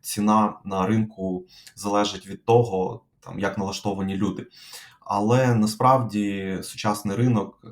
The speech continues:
не так працює. Якщо ми візьмемо, наприклад, ринок Форекс, то ціни, які ви маєте,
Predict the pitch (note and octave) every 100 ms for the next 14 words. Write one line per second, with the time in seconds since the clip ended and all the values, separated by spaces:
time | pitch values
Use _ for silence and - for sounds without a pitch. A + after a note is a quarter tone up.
0 | - G#2+ G#2+ F#2 - F2+ - - - -
1 | _ _ _ _ G2 F#2 - G#2 G2+ G2
2 | G2 G2+ G2+ G2+ F#2+ F#2+ F#2 F#2 - F#2
3 | G2+ - F#2 - G2 F#2 - E3+ E3+ -
4 | - _ - _ _ G#2+ G#2 G2+ - A#2
5 | G#2+ G2+ G2 - G2+ G2 F#2 G2 G2 B2+
6 | F3+ D#3 A#2+ A2 G#2+